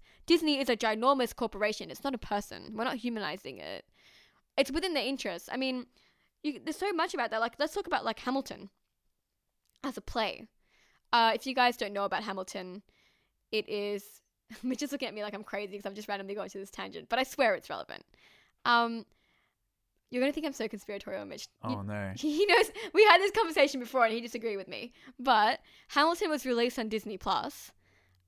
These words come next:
Speaker 1: Um... oh, before I get, I should just say what Hamilton is. Hamilton is a play. It's like, it's like revisionist history, um, that kind of subverts, like, the founding fathers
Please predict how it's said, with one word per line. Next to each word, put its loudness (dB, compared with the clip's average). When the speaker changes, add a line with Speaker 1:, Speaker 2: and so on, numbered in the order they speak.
Speaker 1:
Um... 2
oh, 2
before 0
I 2
get, -8
I -6
should -12
just -10
say -8
what -10
Hamilton -12
is. -14
Hamilton 0
is -6
a -4
play. -2
It's -2
like, 0
it's -6
like 0
revisionist -2
history, -10
um, -4
that -2
kind -4
of -6
subverts, -6
like, -8
the -10
founding -6
fathers 0